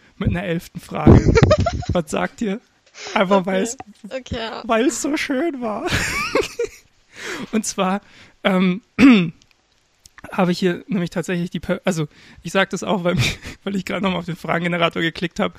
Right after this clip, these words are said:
Speaker 1: und er mir die perfekte Fra-, letzte Frage einfach aus,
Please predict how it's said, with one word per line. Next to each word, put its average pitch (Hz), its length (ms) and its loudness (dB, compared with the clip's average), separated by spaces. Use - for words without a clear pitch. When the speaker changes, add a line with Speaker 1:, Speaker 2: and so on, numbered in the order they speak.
Speaker 1:
und 185 80 -2
er 180 80 2
mir 175 120 0
die 165 100 -4
perfekte 180 480 -4
Fra-, - 300 -10
letzte 175 380 -6
Frage 170 400 -4
einfach 175 240 -8
aus, - 420 -10